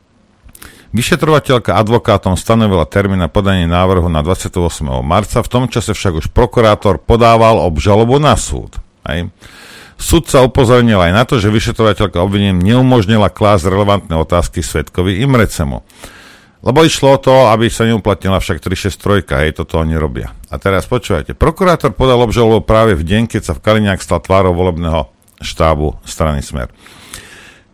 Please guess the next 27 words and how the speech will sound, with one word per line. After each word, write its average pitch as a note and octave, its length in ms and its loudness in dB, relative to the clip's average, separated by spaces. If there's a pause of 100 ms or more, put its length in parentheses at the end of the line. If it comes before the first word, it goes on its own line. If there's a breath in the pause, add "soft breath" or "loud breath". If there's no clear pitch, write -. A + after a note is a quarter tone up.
(140)
K F2+ 160 -8
jej C3+ 220 6
podaniu F3+ 420 4
pritom A2+ 400 0
došlo C#3 320 2
za G2+ 80 2
necelé C3+ 480 2
dva C3+ 160 2
mesiace B2 480 0
od G2 160 0
vznesenia A2 640 0
obvinenia. F#2 880 -2
Špeciálnej G2+ 720 0
prokuratúre G#2+ 720 2
sa - 160 -2
tak - 220 -4
podarilo A2+ 640 2
dôkazne F#2 880 0
zdokumentovať F#2 920 0
a F2+ 160 2
objasniť A2+ 560 2
prípad F#2+ 500 0
v D2 160 -6
nezvyčajnom, A#2 1040 0
nezvyčajne A#2 720 0
krátkom G#2 540 -4
čase. - 320 -10